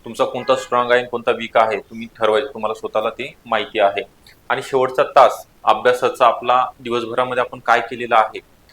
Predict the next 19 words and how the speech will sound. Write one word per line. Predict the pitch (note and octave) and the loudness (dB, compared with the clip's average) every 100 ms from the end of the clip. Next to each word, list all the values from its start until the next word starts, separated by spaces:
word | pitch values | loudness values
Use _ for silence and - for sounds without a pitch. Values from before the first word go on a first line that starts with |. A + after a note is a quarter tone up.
| _ _ _ | _ _ _
ते | C#3 | -2
रिवाइज | C3 C3 C3+ - | 0 2 2 2
करायचं | A#2 A2 - | -2 0 2
आहे. | G2+ - - _ _ _ _ | 0 0 -8 _ _ _ _
प्रत्येक | C3+ C3+ D#3+ - | 0 2 -2 -4
दिवशी | D3 D3 E3+ E3+ - _ _ - | -6 -6 -6 -6 -8 _ _ -2
अशा | - C#3+ | -2 0
प्रकारे | C#3+ C#3 C3+ | -2 -2 -2
जर | C#3+ | -4
तुम्ही | C#3 C#3+ | -8 -8
करत | - B2+ | -2 0
असाल, | - C3 A2+ | -2 -4 -8
म्हणजे | A2+ - | -10 -12
सोमवार | A#2+ A#2+ B2+ | -10 -4 -4
ते | - C3 C3+ - | -4 -6 -6 -10
शनिवारपर्यंत, | - A#2+ B2 B2 C3 B2+ B2+ G#2 - _ _ - | -10 -4 -2 -2 -2 -4 -4 -4 -4 _ _ -4
आणि | A2 B2+ C3+ - | -4 -2 -6 2
त्यावरचा | C3 B2+ B2+ C#3+ C#3+ - | 4 4 2 2 2 2
रविवारला | B2+ B2 B2+ B2+ A2 | -2 0 2 2 2